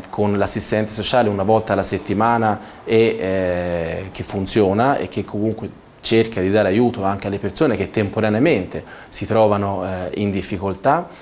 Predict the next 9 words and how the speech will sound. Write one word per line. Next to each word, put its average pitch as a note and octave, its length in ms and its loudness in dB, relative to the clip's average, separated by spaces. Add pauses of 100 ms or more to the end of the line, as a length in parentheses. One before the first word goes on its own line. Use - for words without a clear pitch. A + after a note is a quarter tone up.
(140)
Abbiamo A#2 320 2
delle A2+ 200 4
attività, A#2 480 0
un C3 120 2
tessuto A2+ 380 -4
commerciale, G#2+ 840 2 (320)
eh, F#2+ 400 0
ed G2+ 80 2
economico, G#2+ 920 2